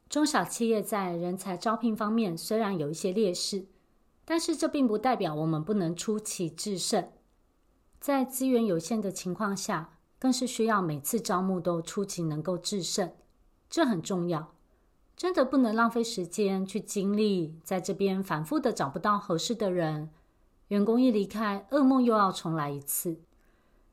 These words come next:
美国作家诺曼·文森特·皮尔，他曾经说过，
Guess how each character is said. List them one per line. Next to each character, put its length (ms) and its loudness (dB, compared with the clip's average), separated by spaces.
美 140 0
国 160 0
作 180 4
家 300 2
诺 180 2
曼· 280 2
文 120 -2
森 240 0
特· 140 -2
皮 300 -2
尔， 280 -4
他 160 -10
曾 200 -4
经 100 -4
说 220 -4
过， 320 -2